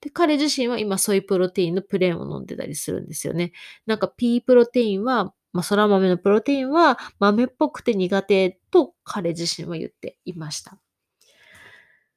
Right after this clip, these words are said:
で、食事制限。で、食事制限はあんまりかっちりやってるわけじゃないんですけど、私もともとパンがめっちゃ好きなんですよ。なんだけど、パンは一日一枚にしようとか、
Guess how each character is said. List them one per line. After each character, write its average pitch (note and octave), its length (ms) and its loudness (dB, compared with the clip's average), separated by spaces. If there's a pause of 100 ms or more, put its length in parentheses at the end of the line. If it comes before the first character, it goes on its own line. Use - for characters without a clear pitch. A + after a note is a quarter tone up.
(720)
で、 D#4+ 380 0
食 B3+ 380 -2
事 F4 140 4
制 D#4+ 280 2
限。 - 340 -8 (1200)
で、 B3 200 -2
食 A3+ 360 0
事 G4 160 4
制 A4 280 6
限 G#3 240 4
は G3 140 2
あ B3 60 0
ん D#4 120 4
ま G4+ 120 6
り G4 140 8 (420)
か B3 120 -6
っ - 40 -8 (680)
ち D4+ 140 0
り A#3 80 6
や F3+ 80 6
っ F3 40 -2
て F#3 140 -2
る F#3+ 80 -2
わ F#3+ 80 -2
け - 80 -20
じ - 80 -8
ゃ D#3+ 40 -4
な F3 80 -4
い F3 60 -2
ん E3 60 -6
で D#3+ 80 -6
す - 140 -14
け F3 140 -4
ど、 A3+ 340 2
私 G#3+ 260 -2
も G#3 100 2
と E4 100 -2
も F4 120 2
と - 80 -6
パ F#4 240 -2
ン D4+ 100 -2
が G3+ 100 -2
め F#3 120 -2
っ F#3+ 40 -8
ち - 120 -2
ゃ - 20 4
好 - 120 -4
き A#3 120 -6
な F3 100 -4
ん D#3+ 80 -8
で D#3+ 80 -8
す E3 140 -6
よ。 - 160 -4
な C#4 160 -4
ん E4 80 -2
だ D#4 100 -2
け D4 140 -4
ど、 D4+ 140 0
パ D#4 220 -4
ン C#4 60 -4
は C4 120 0
一 G3+ 260 -4
日 G3 200 -4
一 G#3 240 -4
枚 E3 220 -2
に D#3+ 120 -2
し - 200 -4
よ E3+ 180 2
う E3+ 80 -6
と - 100 -14
か、 G3 480 2